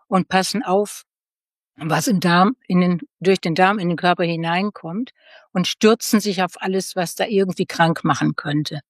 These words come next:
Ähm, diese Peyer'schen Plaques, diese immunkompetenten Zellen in den Peyer'schen Plaques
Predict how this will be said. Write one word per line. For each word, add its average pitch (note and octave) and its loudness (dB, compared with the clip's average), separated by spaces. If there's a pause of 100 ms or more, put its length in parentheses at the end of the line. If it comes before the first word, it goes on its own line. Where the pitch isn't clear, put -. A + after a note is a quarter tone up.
(800)
Ähm, F3 2 (200)
diese F#3+ 4 (160)
Peyer'schen F#3 2
Plaques, G3+ 0
diese E3 -6
immunkompetenten F3+ -4
Zellen G3 0
in B3+ 6
den E3 0
Peyer'schen F3 -2
Plaques - -6